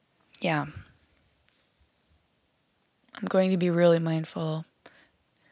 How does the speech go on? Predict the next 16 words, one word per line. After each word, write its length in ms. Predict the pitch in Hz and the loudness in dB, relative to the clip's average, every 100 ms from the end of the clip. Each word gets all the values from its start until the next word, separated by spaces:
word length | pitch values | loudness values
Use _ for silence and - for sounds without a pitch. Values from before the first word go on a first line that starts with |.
| _ _ _ - | _ _ _ -2
in 140 | 180 170 | 2 4
this 340 | 165 - - _ - | 4 2 -2 _ -6
next 300 | 170 170 - | -2 0 0
step 340 | - 165 165 | 0 0 0
of 140 | - 170 | -2 -4
the 80 | 190 | -4
process 720 | - - - - - - - - | -6 -6 -4 -2 -2 -2 -4 -2
and 480 | 180 170 170 175 - _ - | 0 2 0 -4 -8 _ -2
really 600 | 190 190 185 180 175 - _ _ _ _ _ _ _ _ _ _ _ _ _ _ _ _ _ _ _ _ _ - | 2 4 4 2 0 -4 _ _ _ _ _ _ _ _ _ _ _ _ _ _ _ _ _ _ _ _ _ -16
hold 600 | - - 220 208 196 185 | -6 4 6 6 4 2
myself, 920 | 185 190 - 196 185 185 202 - - _ _ _ _ _ _ _ _ _ _ _ - | 0 0 0 0 0 -4 -6 -14 -18 _ _ _ _ _ _ _ _ _ _ _ -4
see 220 | - 208 | 2 2
myself, 800 | 190 196 - 190 185 185 - - - _ - _ _ _ _ _ _ _ _ _ _ _ _ _ _ _ _ _ _ _ - | 2 2 0 2 2 0 -4 -14 -20 _ -20 _ _ _ _ _ _ _ _ _ _ _ _ _ _ _ _ _ _ _ -6
make 100 | 190 | -2
sure 220 | - 196 | 0 0
my 220 | 190 185 | 0 0